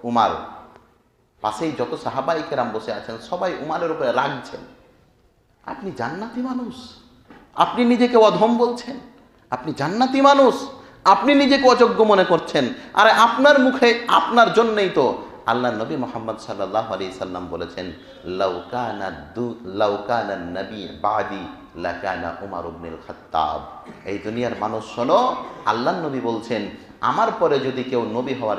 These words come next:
যোগ্যতা রাখে সেটা হচ্ছে উমার। আপনার ব্যাপারেই আল্লাহ নবী বলেছেন যে আপনি নবী হওয়ার মতন যোগ্যতা আপনার মধ্যে আছে,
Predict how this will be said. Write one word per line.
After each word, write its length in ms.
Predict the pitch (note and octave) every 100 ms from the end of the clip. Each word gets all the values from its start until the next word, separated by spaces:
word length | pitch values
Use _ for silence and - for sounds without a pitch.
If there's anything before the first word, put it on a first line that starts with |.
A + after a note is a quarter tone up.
| G2
যোগ্যতা 420 | A2 - G#2 G2+
রাখে 240 | G2+ - F#2
সেটা 160 | G#2+ G2
হচ্ছে 320 | - - G3+ -
উমার। 300 | G#3+ A3 D#3+ - - - -
আপনার 460 | F3 - A#3 A3
ব্যাপারেই 480 | G3 G3 B3 D4 F4+
আল্লাহ 340 | C4+ C4+ C4 B3
নবী 200 | A#3+ G#3+
বলেছেন 500 | A3 G#3+ - F#3+ F3+
যে 80 |
আপনি 380 | E3+ - F3+ D3+ - - - - - - _ _ _ _ _ -
নবী 260 | A#2+ F#3+ A#3+
হওয়ার 280 | F3 F3+ D#3
মতন 280 | D3+ D3+
যোগ্যতা 440 | B2 D3 C#3 C3+ B2
আপনার 300 | B2 C3 A#2+
মধ্যে 360 | A#2 - A2+
আছে, 380 | G2 - G#2+ -